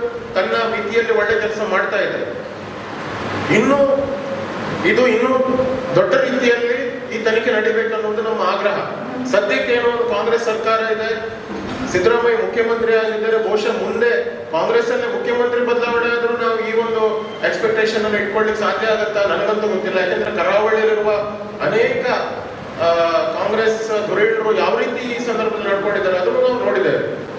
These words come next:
ಬಿ ಜೆ ಪಿ ಅವರಂತೂ ಹೇಳೋದೇ ಬೇಡ. ಅವರು ಇಡೀ, ಆ, ಯಾವ ಸೌಜನ್ಯ ಆಗಲಿಲ್ಲ ಅನ್ನುವಂಥ, ಆ, ವಾದಗಳನ್ನು ಅವ್ರು ಮುಂದಿಡ್ತಾರೆ.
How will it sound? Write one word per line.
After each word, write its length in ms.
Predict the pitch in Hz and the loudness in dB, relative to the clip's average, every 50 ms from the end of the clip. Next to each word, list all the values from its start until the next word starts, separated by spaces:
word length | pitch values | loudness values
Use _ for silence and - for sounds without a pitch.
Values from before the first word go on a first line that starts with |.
| - - | -6 -2
ಬಿ 80 | 170 202 | 0 0
ಜೆ 200 | - - 247 240 | 2 2 2 2
ಪಿ 160 | 240 - 240 | 2 2 2
ಅವರಂತೂ 320 | 233 226 - 233 240 247 | 2 2 0 -2 -2 0
ಹೇಳೋದೇ 500 | 220 180 180 196 - - 202 208 - 175 | 0 2 2 2 0 0 -2 -2 0 0
ಬೇಡ. 140 | 180 180 180 185 175 - - - - - - - - - - - - - - - - 160 | 2 2 0 0 -2 -4 -6 -8 -10 -10 -12 -12 -12 -12 -12 -10 -10 -10 -10 -4 0 2
ಅವರು 540 | 180 202 226 226 220 214 208 - 190 185 180 170 175 | 2 4 4 4 4 2 2 0 -2 -2 -2 -2 -2
ಇಡೀ, 500 | 180 - 226 226 233 233 220 220 - - - - - - - - - | -2 -2 -4 -4 -4 -4 -4 -6 -6 -8 -8 -8 -10 -10 -10 -6 -2
ಆ, 120 | 147 151 151 | 0 2 2
ಯಾವ 400 | 147 160 170 196 220 226 233 226 208 - - - - - 202 | 2 2 2 2 2 2 2 2 2 2 0 -2 -4 -2 -2
ಸೌಜನ್ಯ 420 | 196 196 208 220 240 240 240 240 233 233 220 - - _ _ _ - 247 | -2 0 0 0 -2 0 0 0 0 0 -2 -4 -6 _ _ _ 0 0
ಆಗಲಿಲ್ಲ 380 | 247 247 240 240 240 240 240 233 240 233 | 0 2 0 -2 -2 -2 -2 -2 -4 -4
ಅನ್ನುವಂಥ, 280 | 233 226 226 226 226 233 226 226 220 220 - - - - - - - 185 | -4 -6 -6 -4 -4 -2 0 0 0 -2 -2 -4 -8 -8 -8 -4 0 0
ಆ, 40 | |
ವಾದಗಳನ್ನು 540 | 185 185 202 226 226 - 233 226 240 - 320 | 2 2 2 2 2 0 0 0 0 0 0
ಅವ್ರು 140 | 277 - 220 | 0 0 0
ಮುಂದಿಡ್ತಾರೆ. 760 | 220 214 214 190 - - - - - - - - - - - | 0 0 0 0 0 0 -2 -4 -4 -4 -6 -6 -8 -10 -10